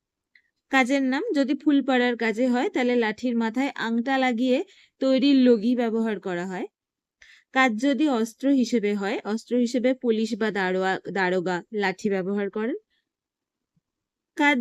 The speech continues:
যদি অন্য কোনো খেলা হয়, সেখানে পোল ভল্ট ওপরে ছিল, সেরকম আমরা এখানে হকি খেলা লিখে নিয়েছি। হকি স্টিকের হাতে ধরার অংশটি প্রকৃতপক্ষে একটা লাঠি। ঘরের নানা রকম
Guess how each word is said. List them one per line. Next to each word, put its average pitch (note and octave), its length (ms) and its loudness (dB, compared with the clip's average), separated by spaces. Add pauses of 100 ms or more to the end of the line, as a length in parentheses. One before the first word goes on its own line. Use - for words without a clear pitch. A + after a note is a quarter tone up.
যদি E4 240 2 (100)
অন্য C4 280 -2
কোনো D#4 260 -4
খেলা A3 360 -2 (220)
হয়, A#3 280 0
সেখানে B3 420 -2
পোল A#3 300 2
ভল্ট A#3 280 0
ওপরে G#3+ 300 -2
ছিল, A3+ 240 -4 (100)
সেরকম G#3 400 -4
আমরা G3+ 180 -6
এখানে G#3+ 260 -6
হকি A3+ 320 -6
খেলা G3+ 280 0
লিখে G3+ 240 -2
নিয়েছি। G#3+ 340 -4 (500)
হকি C#4+ 240 0
স্টিকের D4+ 400 -2
হাতে B3+ 380 -2
ধরার G#3+ 380 0
অংশটি A3 460 -4
প্রকৃতপক্ষে A#3 640 -4
একটা A#3+ 260 -4
লাঠি। G3+ 400 -2 (2250)
ঘরের C#4 400 2
নানা C#4+ 300 0
রকম C#4+ 240 -2